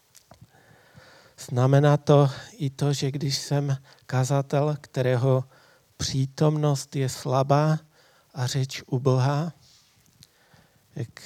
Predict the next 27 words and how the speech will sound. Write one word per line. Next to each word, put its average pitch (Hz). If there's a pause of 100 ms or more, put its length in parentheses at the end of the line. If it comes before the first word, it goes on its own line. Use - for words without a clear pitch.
(180)
čteme 127
v 135
druhé 131
Korinským 127
deset 131
deset, 139 (460)
přece 156
Duchu 127
Svatému 139
to 139
nev-, 135 (160)
nebrání 143
k -
tomu, 151 (540)
aby 127 (440)
Pavel 131
zasahl, 131
jak 120
říká, 123 (560)
eh, 117
celou 131 (1300)
Asii, 143
nebo 123
jak 110
to -
tam 120 (260)
psal, 127